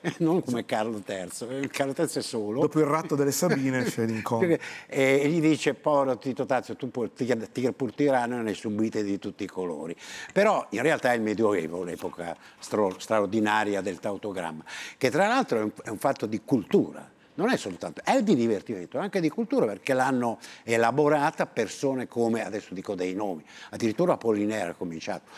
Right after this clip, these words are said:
Speaker 1: poi Queneau, Pennac, eh,
Speaker 2: Fino,
Speaker 1: Calvino,
Speaker 2: fino a Umberto Eco.
Speaker 1: fino a Umberto Eco, che oltretutto
Speaker 2: Perenec-,
Speaker 1: ha scritto
Speaker 2: eh,
Speaker 1: tutta un'opera insieme ai suoi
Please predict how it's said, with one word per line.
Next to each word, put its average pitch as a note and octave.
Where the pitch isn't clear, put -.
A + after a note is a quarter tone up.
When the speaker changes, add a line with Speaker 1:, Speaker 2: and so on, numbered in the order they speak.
Speaker 1:
poi G#2
Queneau, G#2+
Pennac, A2+
eh, F#2
Speaker 2:
Fino, -
Speaker 1:
Calvino, C#3+
Speaker 2:
fino D#3
a -
Umberto C#3
Eco. C3
Speaker 1:
fino F3+
a C#3+
Umberto D3+
Eco, D#3+
che C#3
oltretutto D3
Speaker 2:
Perenec-, B2+
Speaker 1:
ha B2
scritto D3
Speaker 2:
eh, B2+
Speaker 1:
tutta G3
un'opera C3+
insieme A2
ai G2+
suoi G#2